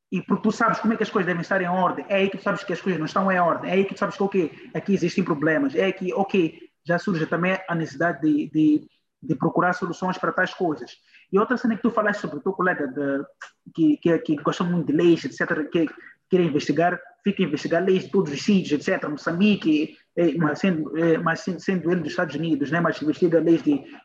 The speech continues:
de várias partes do mundo, e, e fizeste uma comparação com a, ah, pela, com a, fizeste uma comparação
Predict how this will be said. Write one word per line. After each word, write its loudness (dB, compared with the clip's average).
de 0
várias 0
partes -2
do -12
mundo, -6
e, -2
e 2
fizeste 0
uma 2
comparação 0
com -4
a, 2
ah, 2
pela, -2
com -6
a, 0
fizeste -2
uma 2
comparação -2